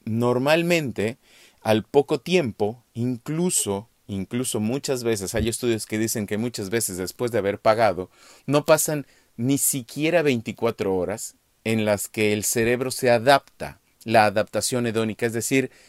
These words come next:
ya no es nada nuevo, ya no es atractivo, ya no es deseable. Ese reloj que tanto deseabas, te lo compras, y ya que lo tienes en la muñeca, eh,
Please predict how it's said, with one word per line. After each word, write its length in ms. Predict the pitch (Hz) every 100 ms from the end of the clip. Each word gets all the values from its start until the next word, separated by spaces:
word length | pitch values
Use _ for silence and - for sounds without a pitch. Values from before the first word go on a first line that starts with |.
| - _ -
ya 380 | 101 123 139 143
no 320 | 151 165 160
es 440 | 180 185 - - _ _
nada 640 | 107 113 107 104 98 80 -
nuevo, 520 | 95 98 90 92 117
ya 200 | 110 127
no 240 | 135 131
es 300 | 131 151 - -
atractivo, 960 | 104 - 95 - _ 131 123 92 98 - - - _ _ -
ya 180 | 156
no 160 | 233 247
es 200 | 269 139
deseable. 840 | 117 - - 92 104 101 80 71 - _ _ _ _ _ _ _ _
Ese 220 | 135 165
reloj 280 | 139 139 147
que 100 | 135
tanto 300 | 143 139 131
deseabas, 440 | 113 - 139 139
te 100 | -
lo 120 | 104
compras, 500 | - 147 135 117 147 - - - -
y 100 | 156
ya 120 | 196
que 100 | 208
lo 120 | 185
tienes 300 | 185 190 180
en 80 | 156
la 60 | 139
muñeca, 720 | 135 151 185 185 175 175 - _
eh, 300 | - 95 101